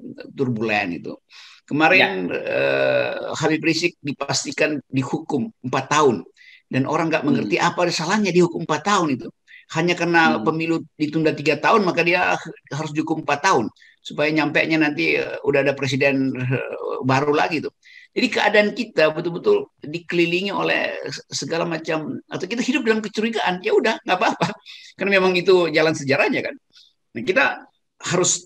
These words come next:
Speaker 1: eh, waspada aja bahwa menipu rakyat itu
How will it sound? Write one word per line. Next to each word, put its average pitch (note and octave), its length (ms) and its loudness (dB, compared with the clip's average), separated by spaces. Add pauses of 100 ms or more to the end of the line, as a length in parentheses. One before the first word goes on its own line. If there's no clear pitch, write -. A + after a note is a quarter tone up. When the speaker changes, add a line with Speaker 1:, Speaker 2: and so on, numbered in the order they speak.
(240)
Speaker 1:
eh, B2+ 320 0
waspada C#3+ 560 0
aja C#3 240 2
bahwa A2+ 480 -2 (1300)
menipu E3 480 0
rakyat D3 400 2
itu - 560 -4